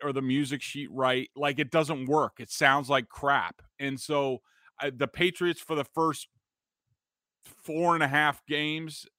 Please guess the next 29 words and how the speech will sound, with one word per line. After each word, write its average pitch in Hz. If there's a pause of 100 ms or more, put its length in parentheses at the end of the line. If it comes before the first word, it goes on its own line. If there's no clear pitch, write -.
this 131
season, 160 (300)
their 139
passing 151
offense, 160 (680)
you 165
know, 160
they 180
would 180
have 165
some 156
nice 160
sections, 196
but 156 (240)
th-, -
f-, 127
for 165
the 156
large 156
part, 180 (400)
they 143
sounded 175
like 131
crap 101 (120)
as 120
far 131
as 113
an 117
orchestra. 110